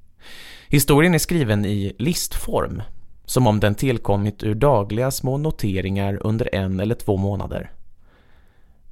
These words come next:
Men mellan raderna beskriver den öden fasligare än det går att föreställa sig. Om man lyssnar noga, vill säga. Låt mig läsa historien för er, den som fått rubriken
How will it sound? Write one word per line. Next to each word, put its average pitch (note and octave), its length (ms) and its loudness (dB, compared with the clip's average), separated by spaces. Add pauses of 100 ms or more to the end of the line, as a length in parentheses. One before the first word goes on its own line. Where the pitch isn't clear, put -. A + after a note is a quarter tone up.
Men G2 260 4
mellan F#2+ 300 4
raderna G#2 420 2
beskriver G#2+ 480 -2
den G2 220 -2
öden G2+ 460 -2
fasligare A2 800 -4 (200)
än G#2+ 140 4
det G#2+ 80 4
går G#2 340 2
att A2 120 -6
föreställa G2+ 520 0
sig. - 300 -8 (840)
Om A2+ 160 4
man F#2+ 180 2
lyssnar G2+ 340 0
noga, A2+ 480 0 (180)
vill G#2+ 180 0
säga. - 360 -4 (840)
Låt D3+ 260 6
mig D#3 120 4
läsa C#3+ 300 2
historien G2 460 0
för F#2+ 340 0
er, F#2+ 220 0 (220)
den C3 260 4
som C3+ 180 2
fått - 220 -2
rubriken G2+ 600 -2